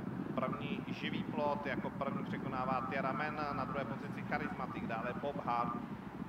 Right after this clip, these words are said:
Kengi, Missouri ve středu pole, stejně tak je tam Pašus Koloň,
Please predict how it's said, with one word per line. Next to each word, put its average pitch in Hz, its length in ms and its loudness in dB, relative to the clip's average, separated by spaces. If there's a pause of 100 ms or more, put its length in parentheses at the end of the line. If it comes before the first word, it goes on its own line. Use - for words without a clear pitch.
(100)
Kengi, 135 540 -2 (420)
Missouri 135 400 -2
ve 127 100 0
středu 127 320 -4
pole, 117 300 -2 (160)
stejně 120 300 -4
tak 117 260 -2
je 120 60 -2
tam 117 180 -2
Pašus 107 360 -4 (120)
Koloň, 135 260 0